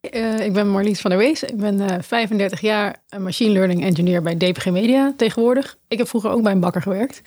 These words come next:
Daar heb ik ontzettend goed leren hoofdrekenen, want dat ha-, hadden we nog niet eens een kassa die dat voor me deed.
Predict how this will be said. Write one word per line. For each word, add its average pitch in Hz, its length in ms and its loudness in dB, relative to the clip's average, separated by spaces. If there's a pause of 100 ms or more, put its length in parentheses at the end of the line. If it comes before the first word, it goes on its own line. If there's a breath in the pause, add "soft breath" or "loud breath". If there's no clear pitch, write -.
(380 loud breath)
Daar 190 120 -6
heb 175 100 -2
ik - 60 -12
ontzettend 208 360 -2
goed 208 160 0
leren 190 260 2
hoofdrekenen, 202 580 2
want 190 120 2
dat 196 260 -4
ha-, 190 120 -4 (120)
hadden 196 200 0
we 202 60 0
nog 196 140 0
niet 190 160 0
eens 196 200 -2
een 190 240 -4 (480 loud breath)
kassa 190 380 -2
die 180 120 -2
dat 175 140 0
voor 190 140 2
me 180 80 4
deed. 220 420 0